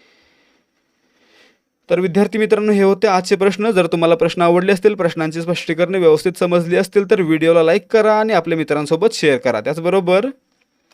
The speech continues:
या, या सिरीजमधील इतर व्हिडिओ पाहण्यासाठी आपल्या चॅनलला सबस्क्राईब करा.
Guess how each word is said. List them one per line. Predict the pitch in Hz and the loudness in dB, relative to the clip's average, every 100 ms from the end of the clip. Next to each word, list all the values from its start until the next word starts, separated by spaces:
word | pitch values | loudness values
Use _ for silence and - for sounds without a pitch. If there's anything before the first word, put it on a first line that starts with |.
| _ _ _ _ | _ _ _ _
या, | 226 - - | -8 -8 0
या | 165 | -2
सिरीजमधील | 185 208 196 190 202 214 | 2 0 0 0 0 2
इतर | 156 180 180 | 0 -2 -2
व्हिडिओ | 180 175 | 0 2
पाहण्यासाठी | 175 180 165 180 180 | 2 0 0 -2 0
आपल्या | 180 156 156 | 0 0 -2
चॅनलला | 151 160 190 247 | 0 0 0 0
सबस्क्राईब | - 165 - 151 131 | 0 -2 0 -2 -2
करा. | - 120 | -2 -6